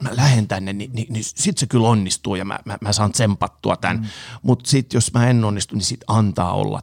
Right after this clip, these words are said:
Speaker 1: täysin. Ja jos tunnistaa tän tyyppistä ajattelua, niin se, se voi olla hyvä niinku herätyskello itselle.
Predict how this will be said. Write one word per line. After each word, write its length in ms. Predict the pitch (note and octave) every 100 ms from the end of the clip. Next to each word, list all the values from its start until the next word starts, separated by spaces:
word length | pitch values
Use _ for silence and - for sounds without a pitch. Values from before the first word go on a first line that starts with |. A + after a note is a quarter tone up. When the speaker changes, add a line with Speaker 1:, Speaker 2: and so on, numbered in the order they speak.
| -
Speaker 1:
täysin. 380 | - G2 - - - -
Ja 80 | G2
jos 200 | C#3+ G3+
tunnistaa 540 | F3+ F#3 C#3+ G#2 A2 A#2+
tän 300 | - G3 C#3
tyyppistä 420 | G2 - - -
ajattelua, 480 | G2 - - F2+ -
niin 140 | A#2+
se, 100 | A2+ -
se 120 | D3
voi 100 | F3
olla 120 | C#3
hyvä 260 | B2 D3+ A#2+
niinku 300 | B2+ - -
herätyskello 680 | G2 C3 B2 G#2 G2 G#2+ G#2
itselle. 380 | A2 - F#2+